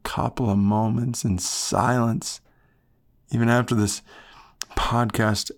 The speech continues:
episode is over, in silence, with our hands over our mouths, and just,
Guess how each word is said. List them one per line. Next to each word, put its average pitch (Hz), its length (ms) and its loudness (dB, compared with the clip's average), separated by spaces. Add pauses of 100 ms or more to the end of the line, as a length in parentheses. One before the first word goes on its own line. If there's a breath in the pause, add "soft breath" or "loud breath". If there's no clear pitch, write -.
(120)
episode 107 560 0
is 101 100 0
over, 107 480 0
in 104 260 2
silence, 107 1080 -2 (380 loud breath)
with 110 140 2
our 101 180 4
hands 113 500 0 (120)
over 117 360 2
our 98 240 0
mouths, 95 680 0 (920 soft breath)
and 98 200 2
just, 104 380 -2